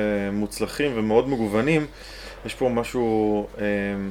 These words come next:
הרבה מאוד פירות אדומים, סגולים, קצת, אה, שחורים אפילו, עם, אה, בשלות מסוימת,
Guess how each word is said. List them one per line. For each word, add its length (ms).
הרבה 180
מאוד 220
פירות 320
אדומים, 600
סגולים, 680
קצת, 360
אה, 280
שחורים 480
אפילו, 760
עם, 180
אה, 80
בשלות 460
מסוימת, 880